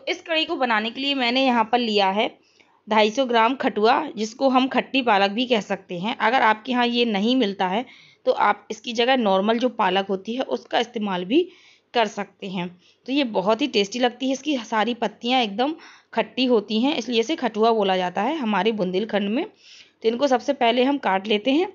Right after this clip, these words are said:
अब यहाँ पर मैंने लिया है दो कप बेसन, आप देख सकते हैं,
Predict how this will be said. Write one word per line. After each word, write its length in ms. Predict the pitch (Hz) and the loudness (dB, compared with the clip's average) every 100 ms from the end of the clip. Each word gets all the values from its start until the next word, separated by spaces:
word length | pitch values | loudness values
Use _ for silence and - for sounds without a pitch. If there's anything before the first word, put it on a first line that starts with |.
| _ _ _ _ _ _ _ - 254 | _ _ _ _ _ _ _ -4 0
अब 120 | 277 | 2
यहाँ 180 | 302 269 | 2 2
पर 140 | 285 | 0
मैंने 240 | 269 240 247 | 2 2 2
लिया 240 | 240 220 | 2 2
है 160 | 240 247 | 4 0
दो 240 | 220 214 220 | 2 2 4
कप 180 | 269 254 | 2 0
बेसन, 540 | 214 196 196 233 339 - _ _ _ _ _ _ - | 2 0 0 0 -2 -6 _ _ _ _ _ _ -6
आप 140 | 196 | -4
देख 180 | 196 214 | -2 0
सकते 340 | 240 233 254 | 0 -2 0
हैं, 160 | 285 | 2